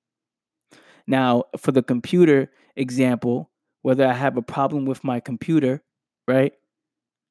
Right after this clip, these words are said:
and somebody gives me advice on how to do it, if they do it for me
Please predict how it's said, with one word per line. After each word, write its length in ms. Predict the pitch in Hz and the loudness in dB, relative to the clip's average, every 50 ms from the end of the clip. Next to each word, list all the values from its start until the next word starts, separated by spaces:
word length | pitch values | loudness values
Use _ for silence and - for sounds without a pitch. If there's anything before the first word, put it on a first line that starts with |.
| _ - | _ -8
and 100 | - 127 | -6 -2
somebody 240 | - 151 147 139 135 | 0 2 2 2 2
gives 240 | 127 139 135 127 135 | 2 2 0 0 0
me 200 | 147 139 131 127 | 2 2 2 2
advice 420 | 123 120 131 139 135 131 - - | 2 2 0 0 0 0 -2 -4
on 60 | 127 | -6
how 220 | 120 - - 143 135 | -6 -2 -2 -2 0
to 120 | 131 120 | -2 -2
do 260 | 120 - 151 156 151 | 0 4 6 6 6
it, 100 | 143 123 - | 6 4 2
if 160 | 135 127 123 | -2 -2 2
they 200 | 143 156 165 175 | 2 2 2 2
do 200 | 160 170 170 170 | 0 2 2 2
it 100 | 135 113 | 2 0
for 340 | - - 165 160 165 156 147 | -2 0 2 4 4 4 2
me 300 | 143 127 123 127 123 | 0 0 -2 -4 -8